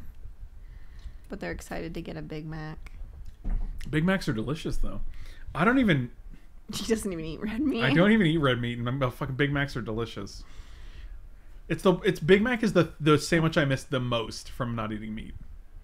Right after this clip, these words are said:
Speaker 2: Look, they just
Speaker 1: Really?
Speaker 2: got this back. Yeah, oh,
Speaker 1: Like,
Speaker 2: for
Speaker 1: from
Speaker 2: sure.
Speaker 1: McDonald's in s-,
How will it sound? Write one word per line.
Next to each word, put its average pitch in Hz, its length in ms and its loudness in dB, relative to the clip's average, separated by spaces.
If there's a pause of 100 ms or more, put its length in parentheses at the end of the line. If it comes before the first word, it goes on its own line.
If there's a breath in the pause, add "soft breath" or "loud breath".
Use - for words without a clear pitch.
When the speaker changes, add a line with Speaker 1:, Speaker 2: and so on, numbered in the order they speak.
(600 loud breath)
Speaker 2:
Look, - 120 -2
they 403 80 4
just 269 100 6
Speaker 1:
Really? 214 140 2
Speaker 2:
got 120 160 -4
this - 120 -8
back. - 220 -6
Yeah, 127 220 -2
oh, 117 80 -2
Speaker 1:
Like, 226 160 4
Speaker 2:
for 113 40 -2
Speaker 1:
from 220 160 10
Speaker 2:
sure. 208 60 4
Speaker 1:
McDonald's 175 540 -2
in 156 60 -8
s-, - 200 -12